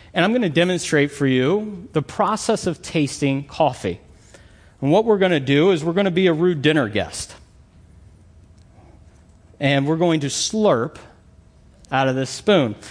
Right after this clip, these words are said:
And so he cracks the crust here, allows some of that fragrance to get going. I'm not gonna do it there because this isn't the right process, but for the sake of time.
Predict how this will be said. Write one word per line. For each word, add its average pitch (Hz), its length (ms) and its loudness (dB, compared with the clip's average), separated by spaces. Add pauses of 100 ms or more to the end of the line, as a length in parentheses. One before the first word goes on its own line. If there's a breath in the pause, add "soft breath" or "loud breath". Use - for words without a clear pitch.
(260 loud breath)
And 165 120 0
so 190 120 4
he 170 80 4
cracks 202 400 0
the 185 120 0
crust - 400 0
here, 156 420 0 (140)
allows 156 440 2
some 165 180 -2
of 160 40 0
that 143 140 0
fragrance 131 500 -2
to 135 80 -2
get 123 200 -2
going. 117 360 0 (640 soft breath)
I'm 123 60 -12
not 123 160 -2
gonna 117 140 -2
do 120 160 0
it 110 100 -2
there 117 160 0
because 127 320 -6
this 110 100 -14
isn't 107 180 -10
the 107 60 -10
right 107 160 -4
process, 104 460 -2
but - 240 -14
for 156 180 -8
the 143 60 -8
sake - 240 -4
of - 100 -10
time. 101 300 -8